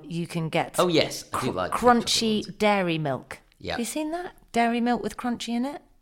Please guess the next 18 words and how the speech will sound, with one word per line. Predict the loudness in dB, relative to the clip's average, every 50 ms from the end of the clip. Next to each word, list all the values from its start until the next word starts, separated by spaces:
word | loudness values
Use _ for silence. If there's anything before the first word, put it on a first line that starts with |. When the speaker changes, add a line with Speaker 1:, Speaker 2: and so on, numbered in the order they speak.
| _ _ _ _ _ 4
Speaker 2:
Oh, | 6 6
yes, | 8 8 6 6 4 0 0
yes. | 0 0 0 0 -4 -4 -6 -6 -4
Dairy | -2 0 0 0
milk | 0 -2 -4 -8
with | -10 -12 -10
crunchy, | -8 -6 -2 0
Speaker 1:
Um, | 2 2 4 2 2 0 0 0 -2 -2
Speaker 2:
yeah. | -4 -4
Speaker 1:
you | -4 -2
know, | 0 0 0 -2 -4 -6
ca-, | -8 -8 -8 -10 -6
the | -2 -2 -2 -2 -2 -6 -10
Caramilk. | -8 -4 -2 -2 0 0 2 2 2 0 -2 -4 -10 -16 -16 _ -8
You | -6 -6
can | -4 -2 -2 0
get | 0 0 0 0 0
the, | 0 0 2